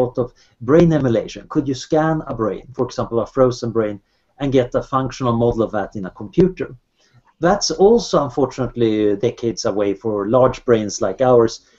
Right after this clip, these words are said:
although, of course, mice might actually be technically feasible. I would be surprised if even that happened within ten years.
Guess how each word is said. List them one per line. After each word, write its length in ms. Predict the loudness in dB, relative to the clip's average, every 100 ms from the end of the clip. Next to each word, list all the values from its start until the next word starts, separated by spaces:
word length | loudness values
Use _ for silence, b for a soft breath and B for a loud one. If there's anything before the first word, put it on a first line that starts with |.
| b b
although, 540 | 4 4 6 6 6 6
of 120 | 2
course, 180 | -2 -4
mice 400 | -4 -2 -2 -4
might 240 | -6 -4 -6
actually 300 | -6 -10 -14
be 80 |
technically 520 | -8 -6 -6 -8 -8 -8
feasible. 420 | -10 -12 -16 -12 0
I 80 | 4
would 180 | 4
be 60 | 4
surprised 600 | 0 -4 -2 -2 -2 -4
if 140 | -6
even 220 | -4 -2 0
that 240 | 0 0
happened 420 | -4 -6 -8 -8
within 300 | -8 -8 -12
ten 280 | -10 -8 -6
years. 420 | -6 -6 -12 -20